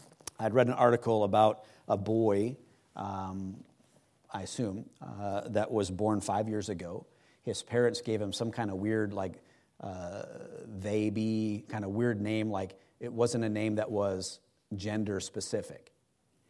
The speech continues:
And, uh, and then decided that they weren't going to, uh, the way they said it was, um, "I'm not, we're not gonna share, uh, you know,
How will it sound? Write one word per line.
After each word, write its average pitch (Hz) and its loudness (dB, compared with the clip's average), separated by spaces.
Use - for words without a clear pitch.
And, 117 2
uh, 113 6
and 117 0
then 120 2
decided 123 2
that 110 0
they 110 4
weren't 117 0
going 113 2
to, 104 -2
uh, 101 0
the 104 0
way 113 6
they 110 2
said 110 2
it 110 2
was, 98 -2
um, 98 -4
"I'm 113 -2
not, 110 -2
we're 113 2
not 107 0
gonna 104 -4
share, 104 -2
uh, 98 -4
you 110 -4
know, 98 -2